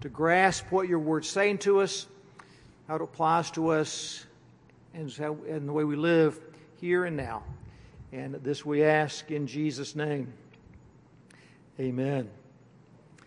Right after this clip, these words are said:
Twelve years and five score ago, our fo-, fathers brought forth upon this continent a new nation, conceived in liberty and dedicated to the proposition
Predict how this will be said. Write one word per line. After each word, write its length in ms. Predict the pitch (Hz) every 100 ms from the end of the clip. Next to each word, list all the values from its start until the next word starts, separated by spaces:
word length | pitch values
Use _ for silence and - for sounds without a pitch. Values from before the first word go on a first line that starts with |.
| - - - - - - -
Twelve 560 | 190 208 214 208 208
years 520 | 202 214 214 208 196
and 120 | 185 -
five 360 | 196 202 190
score 540 | - 208 214 202 196 214
ago, 440 | 160 190 196 190
our 140 | 180 170
fo-, 320 | 180 190 196
fathers 420 | 214 208 202 180
brought 280 | 196 196 -
forth 240 | 202 196
upon 180 | 180 190
this 160 | 190 -
continent 380 | 208 208 190
a 60 | 202
new 60 | 208
nation, 460 | 220 233 202 170 - - - - - -
conceived 440 | - 170 - 226 180
in 120 | 190
liberty 340 | 220 214 196
and 100 | 180
dedicated 440 | 180 208 196 196 165
to 60 |
the 80 | 170
proposition 920 | - 196 190 185 147 190 - 180 131